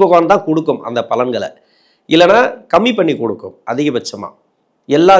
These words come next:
கிரக பெயர்ச்சிகளும் சனி தசை நடக்கக்கூடிய நபர்களுக்கும், ஏழரை சனி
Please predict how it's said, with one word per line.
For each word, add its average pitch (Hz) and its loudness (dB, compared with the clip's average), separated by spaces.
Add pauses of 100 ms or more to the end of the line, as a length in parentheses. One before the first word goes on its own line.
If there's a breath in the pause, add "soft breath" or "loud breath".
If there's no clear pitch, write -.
கிரக 151 2 (140)
பெயர்ச்சிகளும் 120 -2 (420)
சனி 170 0
தசை 170 0
நடக்கக்கூடிய 131 -4 (100)
நபர்களுக்கும், 117 -4 (160)
ஏழரை 165 2
சனி 151 -4